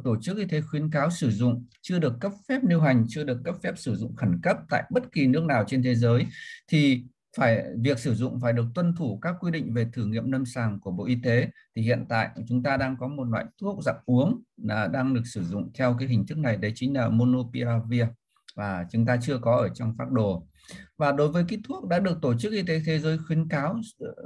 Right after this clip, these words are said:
sử dụng hoặc được cấp phép lưu hành, được cấp phép sử dụng khẩn cấp tại ít nhất một nước ở trên thế giới thì có thể được chỉ định điều trị theo diễn biến bệnh lý của người bệnh. Ví dụ như thuốc remdesivir, Vivari-, à, favipiravir, đây là hai cái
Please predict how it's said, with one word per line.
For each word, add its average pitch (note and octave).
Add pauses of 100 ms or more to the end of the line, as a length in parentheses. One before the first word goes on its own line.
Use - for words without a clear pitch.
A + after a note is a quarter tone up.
(100)
sử B2
dụng C#3
hoặc B2+
được B2+
cấp G3+ (120)
phép A3+
lưu E3
hành, B2+ (560)
được B2+
cấp F#3+
phép G#3+
sử C#3+
dụng A#2+
khẩn A2+
cấp A3 (140)
tại A#2+
ít E3+
nhất G3
một C#3
nước D3+
ở B2
trên C#3
thế C3+
giới C3
thì B2
có C3
thể C#3
được B2
chỉ A#2+
định A#2+
điều A2+
trị B2
theo C#3
diễn B2
biến C#3
bệnh D3+
lý A#2
của B2
người G#2
bệnh. A2+ (280)
Ví B2+
dụ E3
như C3+
thuốc D#3+
remdesivir, C3 (280)
Vivari-, B2 (380)
à, A#2+ (100)
favipiravir, C#3 (180)
đây C3
là A2
hai A#2+
cái B2+